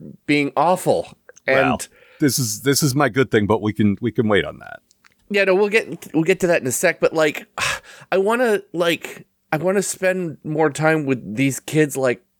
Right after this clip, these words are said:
Speaker 1: you know, realizing that their entire life has been a lie. They've only been alive for, like, a year. Like, what does that mean? But no,
Speaker 2: This
Speaker 1: we
Speaker 2: is
Speaker 1: gotta
Speaker 2: the
Speaker 1: just
Speaker 2: Sorry, go ahead.
Speaker 1: beat the shit out of each other. <laughs>
Speaker 2: This is the season where they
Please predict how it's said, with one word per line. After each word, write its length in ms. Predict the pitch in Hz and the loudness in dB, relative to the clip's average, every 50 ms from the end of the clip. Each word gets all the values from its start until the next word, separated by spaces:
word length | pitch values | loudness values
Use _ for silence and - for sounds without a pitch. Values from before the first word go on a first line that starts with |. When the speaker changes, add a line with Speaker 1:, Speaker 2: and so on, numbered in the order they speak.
| _ _ _ _ _ _ _ - | _ _ _ _ _ _ _ -6
Speaker 1:
you 120 | 139 143 | -2 0
know, 360 | 139 117 113 127 156 143 - _ _ _ _ _ _ _ _ _ _ _ _ _ _ _ | 2 2 2 2 0 -2 -8 _ _ _ _ _ _ _ _ _ _ _ _ _ _ _
realizing 960 | - 107 104 135 156 175 185 175 165 165 170 175 175 175 170 170 160 147 139 | -10 -6 -2 -2 0 0 0 0 0 2 2 0 0 0 0 0 0 0 0
that 160 | 127 156 - - | 0 -2 0 0
their 160 | 151 156 151 | 0 0 0
entire 440 | 147 143 - - 143 143 160 165 147 | -2 -2 -4 -2 -2 0 0 0 0
life 380 | 131 120 127 139 165 185 185 | 0 0 2 2 0 0 0
has 160 | - 165 139 123 | -2 -2 -2 0
been 160 | 110 156 143 | -2 -2 0
a 80 | 135 | 0
lie. 380 | 104 104 113 123 131 147 175 190 | 0 0 2 2 2 2 2 2
They've 200 | 160 147 139 139 | 0 0 0 0
only 180 | 139 143 151 147 | 0 0 0 0
been 160 | 151 147 143 | 0 0 0
alive 480 | 139 123 110 117 123 156 170 175 165 | 0 0 2 2 2 2 0 0 -2
for, 220 | - - 170 147 131 | -4 -4 -2 -2 0
like, 240 | 127 127 127 127 - | 0 0 0 0 0
a 80 | 127 | 0
year. 460 | 110 90 90 107 127 135 165 185 202 | 0 0 -2 0 0 2 2 0 0
Like, 260 | 190 151 135 123 117 - | 0 0 0 -2 -2 -4
what 200 | 120 117 131 143 | -4 -2 0 0
does 160 | 151 127 104 | 0 -2 0
that 200 | 120 120 143 - | 0 0 0 0
mean? 400 | 165 175 185 214 240 214 202 185 - | -2 -2 -2 0 -2 -2 -4 -4 -2
But 140 | - - 180 | -2 0 0
no, 80 | 208 208 | 2 0
Speaker 2:
This 100 | 180 170 | 2 2
Speaker 1:
we 60 | 175 | 2
Speaker 2:
is 60 | - | 2
Speaker 1:
gotta 180 | 175 175 170 196 | 0 0 0 0
Speaker 2:
the 80 | 190 170 | 0 0
Speaker 1:
just 240 | 147 156 147 - - - - - - - - _ _ _ _ _ _ _ _ _ - | -2 -6 -8 -10 -14 -20 -20 -20 -20 -20 -20 _ _ _ _ _ _ _ _ _ -16
Speaker 2:
Sorry, 220 | - - 139 123 | -8 -6 -4 -4
go 80 | 107 120 | -4 -4
ahead. 100 | 131 135 | -2 -2
Speaker 1:
beat 180 | 143 147 139 - | -2 -2 -2 -2
the 60 | 143 | -2
shit 220 | - - - 151 131 | -2 0 2 4 4
out 100 | 110 87 | 2 2
of 80 | - | 0
each 120 | - - 135 | -2 -2 -2
other. 260 | 98 76 - - - - - 180 | 0 2 0 0 0 -2 -6 -6
<laughs> 60 | 156 | -2
Speaker 2:
This 180 | - 175 - - | -2 0 0 -2
is 120 | 254 185 | -4 -4
the 100 | - 226 | -4 -2
season 560 | - - 240 214 175 180 202 190 180 160 143 - | -2 0 0 0 2 4 4 4 2 2 -2 -2
where 500 | 131 143 147 139 135 135 135 127 123 - - | -2 2 4 4 4 6 4 4 2 0 0
they 300 | 120 131 127 123 120 | 0 0 2 2 0